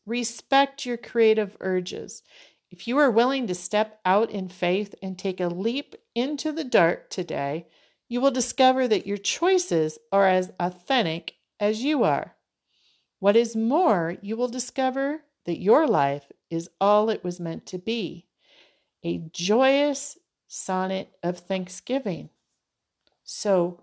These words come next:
go out and be the artist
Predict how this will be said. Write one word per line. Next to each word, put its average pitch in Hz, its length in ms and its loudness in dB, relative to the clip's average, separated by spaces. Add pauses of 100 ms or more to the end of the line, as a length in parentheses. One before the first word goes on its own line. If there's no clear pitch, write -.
(140)
go 247 280 -2
out 151 640 -2 (680)
and 180 240 -4
be 196 640 -2 (360)
the 220 240 -4
artist 254 840 -2